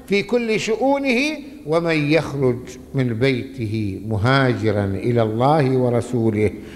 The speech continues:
فرارا بدينه ثم يدركه الموت" فقد وقع أجره على الله، الله يتكفل له بالأجر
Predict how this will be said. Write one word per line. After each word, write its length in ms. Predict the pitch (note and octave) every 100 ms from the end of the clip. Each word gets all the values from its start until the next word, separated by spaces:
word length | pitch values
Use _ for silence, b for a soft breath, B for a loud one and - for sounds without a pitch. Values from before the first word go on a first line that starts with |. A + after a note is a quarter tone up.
| B
فرارا 520 | - B2+ C#3+ F3 F#3+
بدينه 960 | F#3 E3 F#3 F#3+ A3 A3+ G#3+ A3 C4+ - B B B3
ثم 320 | D4 C#4+ C4
يدركه 640 | A#3+ G#3+ A3+ D4+ - C#4+
الموت" 760 | C#4+ D4 D4+ D#4 E4 D#4+ - - - - -
فقد 300 | F3 F3 C#3+
وقع 440 | F3+ F3+ C3+ C#3
أجره 360 | F3 F#3 E3+ G#3
على 180 | D3 B2
الله، 220 | F#2 - - -
الله 180 | D#3 C#3
يتكفل 600 | - - E3 - G3 C#3
له 80 | C#3
بالأجر 400 | C#3 G3 E3+